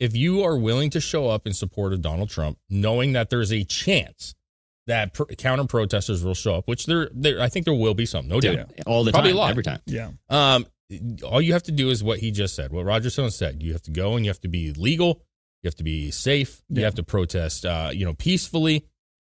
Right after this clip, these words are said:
Speaker 1: And if you do that and they show up and they turn out violent, it helped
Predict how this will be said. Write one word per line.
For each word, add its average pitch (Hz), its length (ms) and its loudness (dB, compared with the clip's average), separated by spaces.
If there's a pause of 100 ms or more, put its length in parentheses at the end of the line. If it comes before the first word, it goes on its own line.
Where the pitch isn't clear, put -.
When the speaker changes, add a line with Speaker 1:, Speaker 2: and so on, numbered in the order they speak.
Speaker 1:
And 113 120 0
if 98 100 -4
you 160 160 2
do 233 140 2
that 170 420 4 (580)
and 104 220 0
they 127 140 4
show 143 200 0
up 147 140 4
and 110 120 0
they 104 60 0
turn 131 200 0
out 131 140 -2
violent, 101 520 0 (500)
it 123 220 0
helped - 380 -2